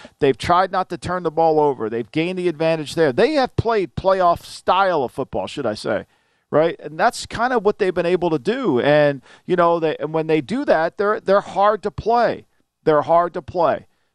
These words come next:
You know, when they don't do that, when they did, like, against the Lions, where they turned it over three times, they don't win those games, you know? I mean, so I think you gotta be really, you gotta look at that. And, and this game, the last time they played Minnesota,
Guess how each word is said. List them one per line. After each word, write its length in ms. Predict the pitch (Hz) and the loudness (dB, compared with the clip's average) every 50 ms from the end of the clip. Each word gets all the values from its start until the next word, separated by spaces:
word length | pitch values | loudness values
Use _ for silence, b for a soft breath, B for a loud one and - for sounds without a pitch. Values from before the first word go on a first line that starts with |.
| _ | _
You 80 | - 170 | 0 2
know, 120 | 165 160 | 2 2
when 140 | 156 156 156 | 2 0 -2
they 120 | 151 151 | -2 -2
don't 320 | 143 117 190 208 262 277 _ | 0 0 0 0 0 -2 _
do 140 | 233 180 147 | -6 -4 -2
that, 360 | 135 127 135 147 - - - | 2 4 4 2 2 0 -6
when 140 | 151 156 156 | -6 -4 -2
they 120 | 147 147 | -2 -2
did, 260 | 139 135 175 165 151 | -2 -2 -6 -4 0
like, 180 | - 156 151 147 | 0 0 2 2
against 380 | 147 147 151 170 170 170 - | -2 -2 -2 -2 -4 -4 -2
the 100 | - 151 | -2 -2
Lions, 500 | 139 151 180 220 240 226 175 156 160 131 | 2 2 4 4 4 2 0 -4 -6 -4
where 120 | 139 160 143 | -2 0 0
they 100 | 127 123 | 0 -2
turned 300 | _ - 180 190 185 170 | _ -2 -2 0 0 2
it 80 | 170 | 2
over 260 | 170 190 226 214 208 180 | 4 2 2 2 0 -6
three 220 | - 135 147 131 | -4 -6 -8 -6
times, 360 | - 143 131 135 143 147 - | -2 0 0 0 0 -2 0
they 100 | - 151 | 0 2
don't 180 | 160 175 180 175 | 2 2 0 0
win 140 | 202 233 226 | -4 -2 0
those 220 | 214 165 139 - | 0 -2 -2 -4
games, 420 | - 135 107 82 - - - - _ _ _ _ _ _ _ | -8 -8 -10 -10 -12 -18 -20 -20 _ _ _ _ _ _ _
you 100 | 147 151 | 0 2
know? 340 | 143 143 156 175 196 - _ _ _ _ | 4 4 4 4 2 -2 _ _ _ _
I 60 | - | -8
mean, 420 | 160 170 175 175 175 180 180 175 - _ | -6 -6 -6 -6 -6 -6 -8 -8 -12 _
so 280 | - - - 190 180 170 | -12 -6 0 2 4 4
I 100 | 175 175 | 4 0
think 240 | 170 - 233 - - | 0 -6 -14 -14 -6
you 60 | 202 | 0
gotta 180 | 208 208 190 190 | 0 0 0 0
be 140 | 160 185 | -6 -8
really, 280 | 175 165 190 202 185 160 | -4 -2 0 0 0 -2
you 120 | 165 170 | -2 -4
gotta 180 | 165 - 185 180 | 0 0 0 0
look 240 | 170 175 202 196 - | 2 0 -2 -2 -2
at 120 | 180 _ | -4 _
that. 200 | 143 127 117 120 | 2 2 2 2
And, 140 | 135 139 143 | 0 -2 -2
and 180 | - 131 151 151 | -4 -6 -2 -2
this 220 | 202 247 220 - | -2 -2 -4 -6
game, 240 | - 254 220 208 190 | -4 -4 -4 -2 0
the 80 | 170 | 0
last 280 | 160 170 185 196 196 - | 0 2 2 0 -2 0
time 220 | - 196 185 180 | 0 0 0 2
they 140 | 170 165 170 | 0 -2 0
played 340 | - - - 190 196 185 - | 0 2 2 2 2 2 -2
Minnesota, 560 | 185 170 147 - - 220 - 285 277 220 - | -2 -6 -6 -4 -2 0 0 2 2 0 -4